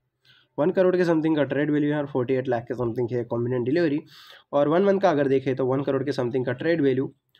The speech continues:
और कॉम्बिनेंट डिलीवरी है फ़ोर्टी थ्री लाख के समथिंग की। बढ़ते हैं आगे और देखते हैं कम्युनिटी सेंटिमेंट्स के हिसाब से क्या कुछ आंकड़े हमें देखने को मिल रहे हैं। तो कम्युनिटी सेंटिमेंट्स के हिसाब से जो आंकड़े हमें देखने को यहाँ पर मिल रहे हो, आप देख सकते हो, जो यहाँ पर नाइंटी परसेंट जो लोग हैं,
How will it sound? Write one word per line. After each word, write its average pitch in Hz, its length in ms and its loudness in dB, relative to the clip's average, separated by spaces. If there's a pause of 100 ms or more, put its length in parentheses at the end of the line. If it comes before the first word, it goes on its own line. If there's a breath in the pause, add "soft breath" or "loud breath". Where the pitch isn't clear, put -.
(140)
और 123 140 -4
कॉम्बिनेंट 170 400 0
डिलीवरी 123 280 -2
है 135 240 -6
फ़ोर्टी 131 360 -4
थ्री 131 200 -10
लाख 95 180 -10
के - 140 -18
समथिंग 101 340 -18
की। - 140 -20 (520 soft breath)
बढ़ते 127 240 -2
हैं 147 140 0
आगे 139 240 0
और 139 140 0
देखते 135 260 -2
हैं 175 120 2
कम्युनिटी 180 400 0
सेंटिमेंट्स 180 420 0
के 180 80 0
हिसाब 156 220 0
से 160 120 -8
क्या 135 200 -2
कुछ 135 180 -4
आंकड़े 127 240 -2
हमें 120 200 -2
देखने 117 240 -4
को 120 100 -4
मिल 143 160 -2
रहे 151 120 0
हैं। 185 100 -10 (600 soft breath)
तो 254 100 0
कम्युनिटी 208 460 2
सेंटिमेंट्स 220 460 2
के 214 80 -2
हिसाब 185 240 2
से 190 140 -2
जो 170 120 0
आंकड़े 139 320 -2
हमें 160 200 -2
देखने 147 240 -2
को 147 60 -2
यहाँ 139 160 -4
पर 139 160 -6
मिल 135 140 -4
रहे 131 140 -8
हो, 135 100 -6
आप 127 260 -4
देख 131 160 -2
सकते - 280 -10
हो, - 80 -20 (840 soft breath)
जो 269 100 2
यहाँ 214 260 4
पर 247 220 0
नाइंटी 190 380 0
परसेंट 233 400 -2
जो 233 60 0
लोग 147 440 4
हैं, 117 440 -6